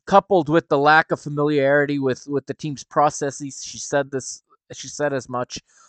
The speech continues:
later, um, a little bit of lack of familiarity with some of her teammates l-, leaves her kind of a little bit unsure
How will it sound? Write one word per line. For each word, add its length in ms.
later, 400
um, 420
a 60
little 240
bit 140
of 100
lack 220
of 80
familiarity 640
with 160
some 340
of 100
her 140
teammates 600
l-, 800
leaves 380
her 120
kind 360
of 240
a 60
little 220
bit 140
unsure 520